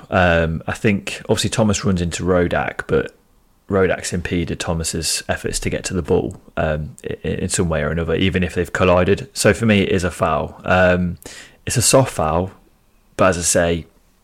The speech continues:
Rodak stops Thomas from getting to the ball. So, um, I, I, I would say it was a penalty. It's a soft penalty, but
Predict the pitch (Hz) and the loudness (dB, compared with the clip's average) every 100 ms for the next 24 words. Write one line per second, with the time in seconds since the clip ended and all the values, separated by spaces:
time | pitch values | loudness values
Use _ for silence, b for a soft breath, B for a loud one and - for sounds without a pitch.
0 | _ - 101 92 85 - - - - - | _ 0 2 2 0 -4 -14 -14 -6 -2
1 | 82 - - - - - 82 73 - 85 | -2 -2 -8 -8 -8 -4 -4 -4 -6 -8
2 | - - - - - - - 80 78 B | -8 -8 -6 -6 -6 -6 -2 -2 -2 B
3 | B B B B - 104 95 85 - 107 | B B B B 2 6 6 2 2 4
4 | 101 - - 101 - 104 104 107 110 104 | 4 4 2 2 4 2 2 2 0 2
5 | 104 - 90 85 90 87 82 - 80 - | 2 4 4 2 0 -2 -2 -2 -2 -2
6 | 101 - 95 - 85 85 - 82 80 85 | -2 0 0 0 -4 -4 -4 -4 -2 0
7 | 76 | -2